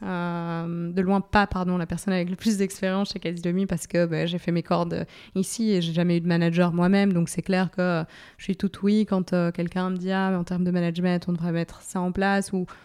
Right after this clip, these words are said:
T'aurais pu faire ça différemment », et cetera. Donc j'ai moi-même des sessions, euh, euh, avec les managers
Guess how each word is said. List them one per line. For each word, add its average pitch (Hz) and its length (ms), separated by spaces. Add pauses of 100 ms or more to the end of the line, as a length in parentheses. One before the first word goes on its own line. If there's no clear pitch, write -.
(120)
T'aurais 175 220
pu - 120
faire 175 160
ça 180 140
différemment », 180 600
et 170 40
cetera. 202 320
Donc 185 160
j'ai 175 100
moi-même 185 400
des 170 60
sessions, 190 560
euh, 160 140 (420)
euh, 165 680 (140)
avec 190 260
les 180 80
managers 175 440